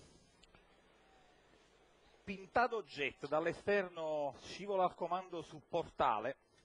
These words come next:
Per in esterna c'è Pen André Fallé, poi Prado S che forma coppia con Psyche Rab, tutto il gruppetto chiuso da Piragna, preceduto da Peppe Amaesta.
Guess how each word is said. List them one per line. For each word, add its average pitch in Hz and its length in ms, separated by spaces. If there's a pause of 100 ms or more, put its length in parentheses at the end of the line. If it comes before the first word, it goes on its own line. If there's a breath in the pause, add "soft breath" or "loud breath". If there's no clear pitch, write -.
(1300 soft breath)
Per 127 140
in 143 100
esterna 185 420
c'è 170 200
Pen 175 260
André 170 360
Fallé, 143 600
poi 147 560 (920 soft breath)
Prado 151 360
S 160 260
che 135 180
forma 139 320
coppia 151 340
con 135 220
Psyche - 420
Rab, 151 320
tutto - 220
il 151 80
gruppetto 151 480
chiuso 151 240
da 139 140
Piragna, 127 580
preceduto 120 500
da 117 180
Peppe 120 360
Amaesta. 117 520